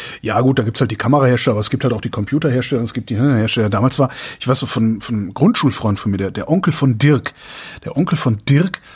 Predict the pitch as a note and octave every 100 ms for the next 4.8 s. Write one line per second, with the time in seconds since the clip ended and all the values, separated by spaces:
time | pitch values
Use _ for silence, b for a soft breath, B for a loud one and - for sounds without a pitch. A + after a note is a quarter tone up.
0 | B C3+ - C3+ - A#2 E3 E3+ D#3+ -
1 | A#2 - B2+ E3 B2+ - D3+ D#3 C3+ A2
2 | C#3+ A2 G#2 A#2 G2+ G2+ A2 C3 A#2 -
3 | C3 A2+ G#2+ C3+ C3+ A#2 C3 A#2+ A2 A2
4 | A2+ A2 F2+ F#2 - F2+ F2+ F#2+